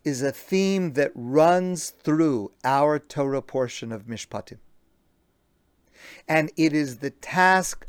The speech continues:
of every woman and man in our society to combat this. So let me see this, say this very, very clearly.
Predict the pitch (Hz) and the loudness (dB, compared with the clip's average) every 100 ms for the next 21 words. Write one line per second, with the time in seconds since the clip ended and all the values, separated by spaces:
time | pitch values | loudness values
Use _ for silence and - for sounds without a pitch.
0 | - 143 123 - _ - 220 247 247 196 | -4 -4 -6 -12 _ 4 8 10 10 8
1 | 143 120 101 87 104 _ _ _ _ - | 0 -8 -8 -12 -18 _ _ _ _ -8
2 | 123 147 208 220 226 226 - _ _ _ | 0 4 6 4 2 0 -6 _ _ _
3 | - 208 240 262 220 190 139 95 - _ | 0 4 6 4 2 2 0 -6 -14 _
4 | _ _ _ _ _ _ _ _ _ _ | _ _ _ _ _ _ _ _ _ _
5 | _ - 156 156 - 175 202 202 202 - | _ -2 -2 -2 0 4 4 2 -4 0
6 | 175 156 120 90 _ _ _ _ _ _ | 2 2 0 -6 _ _ _ _ _ _
7 | _ _ _ _ _ _ _ _ _ _ | _ _ _ _ _ _ _ _ _ _
8 | _ _ _ - 175 - - 139 110 151 | _ _ _ -6 -4 -4 -6 -8 0 2
9 | 165 - - 113 - - - _ _ _ | 2 -4 -16 -16 -14 -16 -20 _ _ _
10 | _ _ _ _ _ _ _ _ _ _ | _ _ _ _ _ _ _ _ _ _
11 | _ _ _ _ _ _ _ _ _ _ | _ _ _ _ _ _ _ _ _ _
12 | _ _ _ _ _ _ _ _ - 143 | _ _ _ _ _ _ _ _ -10 -4
13 | 135 294 214 196 196 180 165 156 - 180 | 2 2 0 -4 -4 -2 -2 -4 -2 0
14 | 165 151 117 135 147 156 143 147 - 113 | 2 0 -4 -2 -2 -2 -2 -4 -8 -14
15 | 92 90 | -14 -16